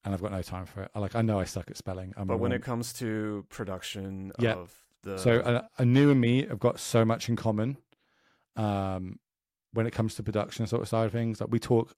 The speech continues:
Speaker 1: a lot, um, about different things to do with production, how to, we, how we do things, how we go about things, what are good ideas, what are bad ideas. Um, if we listen to each other,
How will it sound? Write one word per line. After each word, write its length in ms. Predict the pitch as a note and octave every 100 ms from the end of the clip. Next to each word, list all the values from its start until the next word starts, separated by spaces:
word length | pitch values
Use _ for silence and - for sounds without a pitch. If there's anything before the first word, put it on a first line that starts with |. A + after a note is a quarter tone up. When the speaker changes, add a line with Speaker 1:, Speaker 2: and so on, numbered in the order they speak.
| -
Speaker 1:
a 80 | F#2+
lot, 340 | F#2+ F2+ - - _ _ _ _ _ -
um, 600 | G2+ F2+ F#2 - D2 - _ _ _ _ _ _ _ _
about 280 | - G#2+ -
different 300 | G#2+ - G#2
things 400 | F#2+ F#2 F#2 -
to 100 | -
do 140 | G2
with 100 | F#2
production, 520 | - F#2+ - - G2 F#2
how 260 | - G2+
to, 120 | -
we, 100 | G2+
how 180 | E2 G#2+
we 120 | G2+
do 160 | G2 G2
things, 260 | - G2 -
how 140 | G#2+
we 80 | G2+
go 120 | G2+
about 220 | G2 G2+
things, 240 | G#2 G#2 G2+
what 140 | -
are 40 |
good 180 | A2 A2+
ideas, 340 | G#2+ G#2 G#2+ G2+
what 120 | -
are 40 |
bad 280 | - G#2+ A#2+
ideas. 520 | A#2 A2+ A#2+ A#2+ G#2+ _ _ - - - - _ -
Um, 600 | A#2 G2+ G2+ F#2 F#2+ F2 _ _ _ _ _ _ _ _ -
if 140 | A#2
we 80 | A2+
listen 280 | G2+ B2 D#3
to 80 | F3
each 160 | A3
other, 280 | G3 G3+ G3+